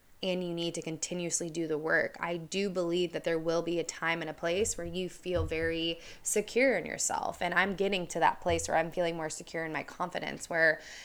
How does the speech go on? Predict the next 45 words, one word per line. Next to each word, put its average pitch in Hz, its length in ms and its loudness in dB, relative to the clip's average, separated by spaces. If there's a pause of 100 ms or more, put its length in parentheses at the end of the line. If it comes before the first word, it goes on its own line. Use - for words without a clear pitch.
(180)
I 190 60 0
don't 208 160 0
need 226 200 4
to - 20 -4
c-, 185 220 -6
constantly 202 560 2
do 165 140 -4
the 160 140 -6
inner 247 240 0
work 165 200 4
on 156 100 0
myself. 151 520 0
However, 175 1120 4 (520)
I 202 60 2
don't 226 240 6
know 233 120 2
what 214 120 4
I 202 80 4
don't 175 300 -4
know. 196 400 -6 (160)
So 190 460 4
if - 140 0
I'm 202 200 2
feeling 226 400 2
stagnant, 185 640 2
if 170 100 0
I'm 180 140 0
feeling 185 320 -2
stuck, 196 420 2
if 175 160 2
I'm 180 140 0
feeling 185 260 0
everything 180 380 0
is 160 140 -4
good 180 520 6 (380)
and 180 100 0
I 180 80 2
want 185 340 2
more 170 400 6
and 165 120 2
I'm 160 100 -2
craving 180 420 -2
more 190 240 4
because 170 440 0
that's - 380 0